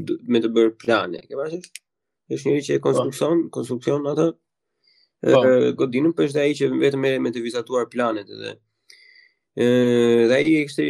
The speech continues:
Speaker 1: kishte aplikuar në një firmë, domethënë, që gjente punë. Edhe ajo firma i gjente edhe firmave punëtor pastaj. Ke parasysh kështu
Speaker 2: Po,
Speaker 1: që i
Speaker 2: fix.
Speaker 1: lidhte me njëri tjetrin.
Speaker 2: Fix, e.
Speaker 1: Edhe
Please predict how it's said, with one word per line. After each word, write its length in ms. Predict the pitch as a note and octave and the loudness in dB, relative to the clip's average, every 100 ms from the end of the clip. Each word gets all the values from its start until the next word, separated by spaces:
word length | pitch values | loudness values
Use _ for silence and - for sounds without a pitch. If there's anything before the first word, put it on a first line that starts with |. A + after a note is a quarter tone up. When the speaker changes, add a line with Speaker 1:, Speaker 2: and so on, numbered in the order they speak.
| C#3 C3 A2 - - | 2 2 -2 -10 -14
Speaker 1:
kishte 260 | - C#3 C3+ | -14 -6 -6
aplikuar 460 | B2 B2+ C#3+ D3 | -4 -4 0 2
në 160 | C#3 C#3 | 2 0
një 160 | D3 C#3 | -2 -4
firmë, 420 | - F3 C3+ G#2 | 0 2 2 -2
domethënë, 540 | G2+ G2 G2+ B2 G#2+ G2+ | -6 -8 -8 -6 -6 -10
që 180 | - A#2+ | -16 -2
gjente 340 | C#3+ B2+ B2 | 0 2 -2
punë. 300 | A2+ C3 G#2+ - _ _ _ _ _ _ _ _ | -2 0 0 -4 _ _ _ _ _ _ _ _
Edhe 160 | - - | -12 -8
ajo 120 | C4+ | -4
firma 240 | E3+ F#3 | -2 -2
i 80 | F3+ | -2
gjente 260 | C#3 D#3+ D#3+ | -2 0 2
edhe 300 | D3+ D3+ C#3+ | 2 2 0
firmave 540 | C3+ C3+ C3 B2 B2 A#2 | 0 -2 -2 -2 -2 -2
punëtor 400 | A#2 A2+ A2+ F#2+ | -4 -4 -4 -6
pastaj. 300 | - - - | -10 -20 -12
Ke 80 | |
parasysh 320 | B2 C#3 C#3 - | -10 -8 -10 -6
kështu 160 | A2+ | 0
Speaker 2:
Po, 80 | B2+ | 2
Speaker 1:
që 80 | A#2+ | 4
i 40 | |
Speaker 2:
fix. 120 | A2+ | 4
Speaker 1:
lidhte 240 | A#2 A2 A2 | 4 2 0
me 160 | A2 | 2
njëri 180 | A2 G#2+ | 2 2
tjetrin. 380 | A2 G#2 - - _ _ _ _ _ _ - | 0 -4 -4 -18 _ _ _ _ _ _ -12
Speaker 2:
Fix, 180 | A#2 | -4
e. 120 | - A2+ | 2 4
Speaker 1:
Edhe 340 | A2+ A#2 B2 | 2 2 2